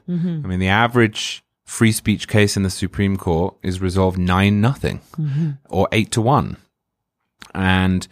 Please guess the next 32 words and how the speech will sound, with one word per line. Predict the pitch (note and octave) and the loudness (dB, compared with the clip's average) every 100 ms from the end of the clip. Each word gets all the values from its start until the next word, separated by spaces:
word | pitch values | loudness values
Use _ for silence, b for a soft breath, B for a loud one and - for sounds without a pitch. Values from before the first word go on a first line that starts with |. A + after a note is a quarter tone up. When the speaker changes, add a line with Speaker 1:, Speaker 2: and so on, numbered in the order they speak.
| b b b | b b b
Speaker 2:
usually | - A2 C#3 D#3 G#2+ G2 | -8 0 4 4 4 0
that | F#2+ F#2+ - | 2 0 -2
one | F#2+ G#2+ G#2+ F#2+ | 0 2 2 0
is | F2 | -2
on | F2 E2+ | -4 -8
procedural | F2 G2 F2 D#2 C#2+ C2+ _ - | -8 -6 -4 -6 -8 -10 _ -12
grounds. | D#2+ C#2+ C#2 D2 - - | -8 -8 -10 -14 -16 -8
Speaker 1:
Right. | F3 C#3+ - B B B B B B _ _ _ _ _ | -6 -6 -10 B B B B B B _ _ _ _ _
Speaker 2:
So | - - B2+ A#2+ | -2 4 4 2
w-, | E2+ - F#2+ - | -2 -10 -14 -12
we | A#2 A#2+ | 0 4
are | A#2 A2+ | 6 6
not | A#2+ C3+ G2+ - - - - - | 4 4 4 0 -8 -10 -20 -8
in | G2+ G2 F#2+ | -2 0 0
a | F#2 | -2
period | - F#2+ F#2 F#2 F#2 | -2 0 2 2 2
of, | F2+ E2 - | 0 -2 -8
of | F2+ | -8
government | F2+ F#2 F2+ E2+ | -2 0 0 -2
censorship | F#2 F2+ F2+ F#2 F2 - | -2 -2 -2 -2 -2 -2
in | F#2+ | 0
the | F#2 | 0
way | F2+ F2+ | 2 2
that | F2 - | 0 -2
we | F2+ | -4
were | E2+ F2 F2+ F2 F2 | -2 2 2 4 2
in, | F2 | 2
say, | F2+ - F2+ F2 F2 | 0 0 0 2 0
the | E2+ | 0
nineteen | E2+ E2 G2+ F2+ | -2 -2 -2 -4
twenties. | - D3 D3 C2 A1 - - | 0 0 0 -4 -6 -8 -4
Speaker 1:
Right. | E3 D#3+ C#3 | 0 0 -2